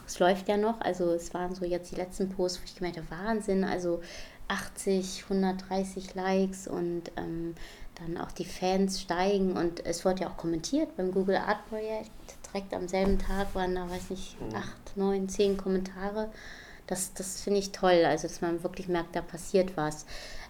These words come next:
Speaker 1: Ähm, ja, Facebook selber ist für mich immer so ein bisschen, es ist, ähm,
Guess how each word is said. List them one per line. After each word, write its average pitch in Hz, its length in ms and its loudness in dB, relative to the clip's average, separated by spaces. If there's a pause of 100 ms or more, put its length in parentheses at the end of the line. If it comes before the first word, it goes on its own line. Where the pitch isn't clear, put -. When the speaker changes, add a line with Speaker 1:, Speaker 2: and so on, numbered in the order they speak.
(140)
Speaker 1:
Ähm, 160 680 0 (100)
ja, 156 440 -6
Facebook 190 420 2
selber 208 360 6
ist - 120 0
für 208 100 2
mich 196 180 4
immer 196 220 2
so 190 80 6
ein 190 100 6
bisschen, 196 340 2
es 190 120 0
ist, - 300 0 (240)
ähm, 180 460 -2